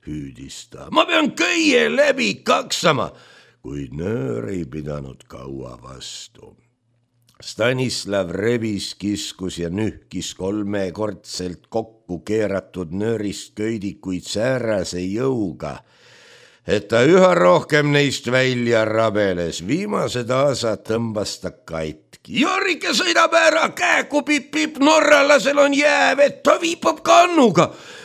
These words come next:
"Ma ei jää surmalaevale!" Üha metsikumalt möirgas Stanislav. Tal oli veel ainult üks jalg kinni.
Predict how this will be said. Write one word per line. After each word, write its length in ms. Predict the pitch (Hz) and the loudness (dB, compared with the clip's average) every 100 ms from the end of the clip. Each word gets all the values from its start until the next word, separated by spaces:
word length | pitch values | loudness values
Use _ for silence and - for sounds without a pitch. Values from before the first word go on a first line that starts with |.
| - | 4
"Ma 200 | 233 320 | 6 8
ei 200 | 277 262 | 8 8
jää 360 | 320 339 311 | 6 6 2
surmalaevale!" 1400 | 254 330 349 339 320 302 311 302 277 269 226 170 147 - _ _ - | -2 -2 0 2 2 2 2 4 4 4 6 4 2 -6 _ _ -12
Üha 280 | 90 78 82 | -10 -8 -8
metsikumalt 1120 | 82 143 175 - - - - 127 120 107 - | -6 -8 -10 -14 -14 -14 -12 -8 -8 -10 -12
möirgas 680 | 78 101 101 90 82 85 - | -10 -8 -8 -8 -12 -14 -14
Stanislav. 920 | - 80 80 78 73 - - 65 55 50 _ _ _ _ _ _ | -16 -12 -10 -10 -14 -18 -18 -20 -20 _ _ _ _ _ _ _
Tal 220 | - 98 - | -8 -4 -2
oli 240 | - 98 | -4 -4
veel 220 | - - | -4 -2
ainult 380 | - - 190 151 | -2 -2 -4 -6
üks 340 | - - - - | -10 -10 -14 -10
jalg 460 | - - 117 - | -6 -6 -8 -12
kinni. 580 | - - 127 98 78 55 | -10 -8 -6 -6 -8 -12